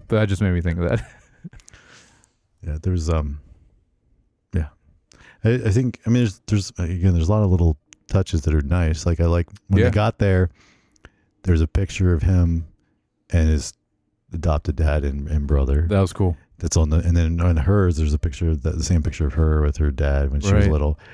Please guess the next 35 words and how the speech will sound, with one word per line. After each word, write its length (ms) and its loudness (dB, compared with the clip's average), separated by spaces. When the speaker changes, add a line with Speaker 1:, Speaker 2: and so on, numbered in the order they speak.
Speaker 2:
And 100 2
then, 100 2
of 40 -2
course, 220 0
there's 220 0
already 320 2
a 60 0
dress 300 0
there 180 -2
for 140 -2
her 140 4
to 80 2
wear. 320 0
Speaker 1:
Mm-hmm. 260 -2
Speaker 2:
Like, 120 4
little 160 2
things 120 -4
like 140 -4
that 200 -2
that 120 -6
I 40 -6
think 280 -10
are 180 -14
nice 340 -8
touches 340 -6
that 160 -4
have 200 -2
very 320 -6
Speaker 1:
I, 260 2
I 60 2
do, 320 0
I 100 0
did 240 0
like 300 0
also, 540 0